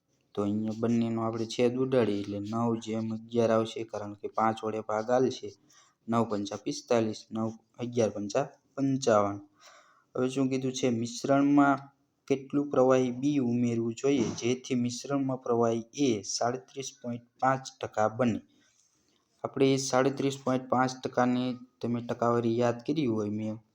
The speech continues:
Telegram-માં મૂકેલી હતી, તેને આપણે ત્રણના છેદમાં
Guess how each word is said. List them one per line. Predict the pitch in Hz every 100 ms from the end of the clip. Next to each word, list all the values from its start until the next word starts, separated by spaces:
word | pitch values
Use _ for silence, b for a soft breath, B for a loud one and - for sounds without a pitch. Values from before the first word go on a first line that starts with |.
| _
Telegram-માં | 127 123 113 107 104 110 123
મૂકેલી | 147 135 113 104 101
હતી, | - 120 131 b b b b _ - - -
તેને | - 123 123
આપણે | 120 120 123 123 123
ત્રણના | 127 127 139 135
છેદમાં | 135 - 120 120 123